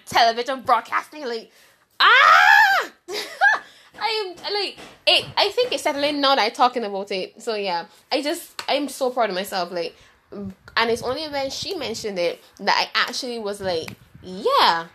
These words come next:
um, this is so true." Like, where I was last year compared to where I am now,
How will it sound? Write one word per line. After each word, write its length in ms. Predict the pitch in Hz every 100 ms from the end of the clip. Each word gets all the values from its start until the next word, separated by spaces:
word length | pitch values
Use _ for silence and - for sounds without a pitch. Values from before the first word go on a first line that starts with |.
| _ -
um, 540 | 196 190 185 185 196 226 _ _ _ - - - _ _ - 233
this 180 | 330
is 80 | 269
so 160 | 311 302
true." 180 | 381 311
Like, 200 | 202 185
where 160 | 220
I 20 |
was 160 | 240 240
last 260 | 202 180 214
year 60 |
compared 280 | 220 202 214
to 80 | 202
where 120 | 190
I 60 | 202
am 360 | 220 208 202
now, 460 | 190 185 208 349